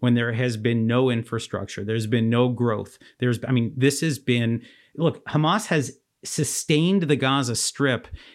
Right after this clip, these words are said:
as a military garrison, um, from which attacks against Israel are launched.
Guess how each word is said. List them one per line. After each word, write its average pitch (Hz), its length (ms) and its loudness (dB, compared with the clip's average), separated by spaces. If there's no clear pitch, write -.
as 123 500 0
a 120 300 0
military 135 680 0
garrison, 113 800 -4
um, 113 520 0
from 127 260 2
which 127 420 0
attacks 135 440 -2
against 120 360 -2
Israel 117 400 -2
are 104 120 -4
launched. 107 500 -4